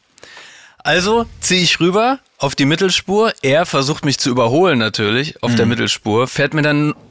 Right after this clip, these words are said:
Speaker 1: noch viel mehr reiner in den Kofferraum.
Speaker 2: Ja.
Speaker 1: Und ich denk mir so, okay, alles klar.
Speaker 2: Mhm.
Speaker 1: So, dann überholt er mich links,
Speaker 2: Mhm.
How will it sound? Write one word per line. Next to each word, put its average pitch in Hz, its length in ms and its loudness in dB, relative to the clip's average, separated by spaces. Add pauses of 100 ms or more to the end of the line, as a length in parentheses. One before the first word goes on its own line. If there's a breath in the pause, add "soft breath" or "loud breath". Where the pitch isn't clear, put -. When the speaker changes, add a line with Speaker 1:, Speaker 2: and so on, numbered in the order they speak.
Speaker 1:
noch 139 380 0 (220)
viel 175 300 0
mehr 165 440 0 (360)
reiner 127 520 0
in 120 120 -2
den 120 160 0
Kofferraum. 104 680 -2
Speaker 2:
Ja. 92 300 -2 (1500 loud breath)
Speaker 1:
Und 139 200 2
ich 147 160 -2
denk 151 220 0
mir 143 160 0
so, 131 400 0 (1000)
okay, 139 420 -2
alles 131 240 -2
klar. 120 360 -4 (100)
Speaker 2:
Mhm. 87 340 -10 (220)
Speaker 1:
So, 123 240 0
dann 120 300 0 (760 soft breath)
überholt 135 340 2
er 170 60 2
mich 127 160 0
links, 127 580 0 (260)
Speaker 2:
Mhm. 107 300 -6